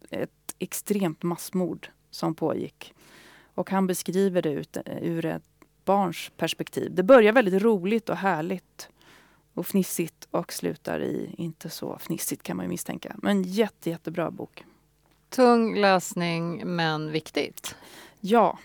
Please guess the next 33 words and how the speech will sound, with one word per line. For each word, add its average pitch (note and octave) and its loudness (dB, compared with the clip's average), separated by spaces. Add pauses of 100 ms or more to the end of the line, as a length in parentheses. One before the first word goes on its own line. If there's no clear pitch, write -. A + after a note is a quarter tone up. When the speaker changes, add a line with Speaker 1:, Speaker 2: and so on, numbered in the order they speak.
(280)
Speaker 1:
väldigt F#3 2
viktigt. - -10
Och, - -4
ehm, D#3 -2 (720)
ja, - 0
inte A#3 2
tung A#3+ 2
på A3 -6 (440)
det B3 -6
sättet - -6
på - -6
något F3+ -2
sätt. G#3+ 0
Mer, C#4 4
mer C4 4
som B3 2
en A#3+ 2
knäpp A3+ 0
på A#3 0
näsan G#3+ 2
att G#3 -6
komma A3+ 0
ihåg. A#3+ 2
Det G3+ -4
här A3 0
kan A3 -2
hända F#3 0
när F3 -4
som F#3 -4
helst, G#3 -2
var F#3+ 0
som F3+ -6
helst. - -10